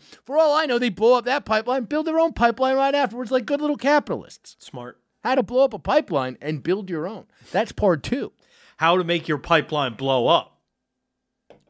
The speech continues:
Speaker 1: Yeah, exactly.
Speaker 2: There you go.
Speaker 1: There you go. They're
Speaker 2: They
Speaker 1: fucking into it.
Speaker 2: But yeah, like, that's the, so the idea behind this, like, people are, are on the right especially are, like, outraged about this movie because
Speaker 1: See, th-, I love that they're both outraged now.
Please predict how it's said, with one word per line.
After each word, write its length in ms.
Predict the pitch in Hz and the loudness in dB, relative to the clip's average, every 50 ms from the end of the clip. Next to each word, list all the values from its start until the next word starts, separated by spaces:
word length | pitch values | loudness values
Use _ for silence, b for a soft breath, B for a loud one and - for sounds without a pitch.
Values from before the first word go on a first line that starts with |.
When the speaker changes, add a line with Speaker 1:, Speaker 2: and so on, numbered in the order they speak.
| _ _ _ _ _ _ _ _ _ _ | _ _ _ _ _ _ _ _ _ _
Speaker 1:
Yeah, 260 | - 107 123 156 165 - _ _ _ - | -14 -10 -10 -10 -10 -12 _ _ _ -18
exactly. 600 | 113 113 101 - 113 120 143 165 160 - - _ _ _ _ _ _ _ _ _ | -16 -16 -14 -10 -10 -10 -10 -10 -14 -16 -20 _ _ _ _ _ _ _ _ _
Speaker 2:
There 100 | 117 113 | -20 -20
you 160 | 110 _ _ | _ _ _
go. 80 | - - _ _ _ _ _ _ _ _ 107 | -20 -20 _ _ _ _ _ _ _ _ _
Speaker 1:
There 100 | 113 95 | -20 -20
you 140 | 131 113 95 | -20 -20 -20
go. 280 | 90 117 151 170 - _ _ _ _ _ _ _ _ - | -16 -14 -14 -14 -16 _ _ _ _ _ _ _ _ -8
They're 120 | 147 151 | -8 -6
Speaker 2:
They 100 | 147 147 | -2 -2
Speaker 1:
fucking 240 | 190 165 123 104 104 | -4 -4 -4 -8 -8
into 160 | 165 202 180 | -8 -8 -10
it. 60 | - - b b b b b b | -12 -16 b b b b b b
Speaker 2:
But 100 | - 170 | -6 -4
yeah, 160 | 190 240 254 170 | 0 2 0 2
like, 180 | 120 131 - | 0 -2 -2
that's 260 | - 156 160 156 - | 0 -2 -2 -2 -2
the, 360 | - 185 180 160 156 151 131 135 - | -2 2 2 2 2 0 -4 -8 -6
so 160 | - 180 170 | -2 -2 0
the 160 | 160 175 170 | 0 2 0
idea 280 | 165 165 139 170 202 220 | 0 0 0 -2 -2 -2
behind 380 | 196 185 147 165 170 165 151 | -2 -2 -2 0 -2 -2 -2
this, 180 | 135 127 120 - | -4 -6 -6 -8
like, 140 | 143 120 - | -10 -12 -10
people 280 | - 156 147 151 160 | -8 -8 -4 -2 2
are, 300 | 143 131 127 123 120 120 117 | 2 2 2 2 0 -2 -4
are 300 | 120 127 120 117 113 113 | -6 -6 -4 -6 -6 -6
on 200 | 127 143 131 127 | -8 -8 -6 -6
the 80 | 127 | -6
right 260 | 117 123 135 143 143 123 | -2 0 0 0 0 -2
especially 460 | 113 - - 135 117 110 - 123 117 | -8 -10 -10 -10 -10 -10 -10 -10 -8
are, 80 | 113 | -8
like, 180 | 110 110 110 107 | -6 -8 -8 -6
outraged 560 | 117 127 135 135 120 120 113 117 110 104 - | -2 0 0 0 -2 -4 -8 -8 -8 -10 -10
about 240 | 123 117 110 110 - | -10 -10 -10 -10 -10
this 160 | 117 110 - | -12 -14 -12
movie 300 | 131 120 117 110 113 113 | -12 -12 -10 -10 -10 -10
because 580 | 107 120 117 - - 202 240 202 170 160 147 - - - - | -10 -10 -10 -8 -4 -2 0 0 -2 -2 -6 -12 -20 -16 -10
Speaker 1:
See, 260 | - 214 214 196 156 | -4 -4 -4 -4 -4
th-, 160 | 131 - - | -8 -10 -6
I 80 | 175 196 | -4 -4
love 300 | 180 208 254 269 196 180 | 0 4 4 4 2 0
that 100 | 175 - | -10 -10
they're 100 | 139 117 | -10 -10
both 340 | - - 143 151 135 - | -6 -2 -2 -2 -2 -4
outraged 480 | 127 110 104 - - 76 64 - - - | -8 -10 -10 -12 -16 -20 -20 -20 -20 -20
now. 60 | - | -20